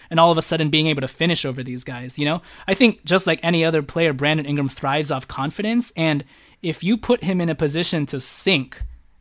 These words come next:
to start games by giving him the ball and giving him so much usage and not helping him out with that, that you're gonna get the turnover heavy games and the bad mid-range jump shot games where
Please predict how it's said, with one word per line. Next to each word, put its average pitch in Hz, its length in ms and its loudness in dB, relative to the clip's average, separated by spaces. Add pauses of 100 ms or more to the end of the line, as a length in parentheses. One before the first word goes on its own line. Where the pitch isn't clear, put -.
(220)
to 165 120 -4
start 160 400 4
games 135 280 0
by 139 120 -2
giving 165 280 0
him 165 160 2
the 135 80 0
ball 143 440 0
and 139 200 -2
giving 156 200 -4
him 143 100 0
so 160 200 0
much 151 220 -2
usage 135 640 -2 (200)
and 160 120 0
not 180 160 6
helping 190 280 4
him 135 140 0
out 160 360 -2
with 202 180 0
that, 254 300 0 (1120)
that 196 220 -4
you're 233 120 2
gonna 254 140 6
get 240 140 4
the 254 80 -2
turnover 208 560 6
heavy 180 300 2
games 170 440 0
and 143 200 0
the 143 40 -2
bad 156 320 2
mid-range 156 460 0
jump 151 200 0
shot 143 280 -4
games 143 340 0
where 143 320 -2